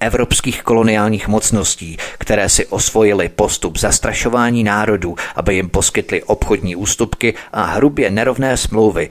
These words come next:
a to pouhou hrozbou drtivé vojenské síly. Nejčastěji stačil pouhý pohled na flotilu válečných lodí u pobřeží, aby bylo dosaženo splnění téměř všech požadavků.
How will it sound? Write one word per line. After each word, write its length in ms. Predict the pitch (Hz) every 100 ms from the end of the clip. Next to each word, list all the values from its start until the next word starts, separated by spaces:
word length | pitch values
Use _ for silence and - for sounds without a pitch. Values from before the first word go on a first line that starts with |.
| - -
a 100 | 90
to 120 | 90
pouhou 460 | - 104 87 95
hrozbou 600 | 92 92 104 - 101 120 120
drtivé 580 | 104 - 110 107 110
vojenské 560 | 95 101 98 - 107 101
síly. 440 | - 98 78 - - - - - - - - _ _ - - - - - -
Nejčastěji 560 | 117 - 165 - 170
stačil 440 | 135 151 139 170 151
pouhý 440 | 143 143 123 139 - -
pohled 460 | - 131 110 87 -
na 160 | 101
flotilu 500 | 98 107 101 107 101
válečných 640 | 92 92 95 92 - 98 -
lodí 280 | 101 95 101
u 120 | 98
pobřeží, 640 | - 107 - 92 90 87 - - -
aby 220 | 101 95
bylo 260 | 101 107
dosaženo 600 | 107 101 - 101 104 107
splnění 600 | 104 - 110 104 110 110 - -
téměř 400 | 117 107 104 -
všech 300 | - 120 104
požadavků. 720 | - 101 98 90 - - 64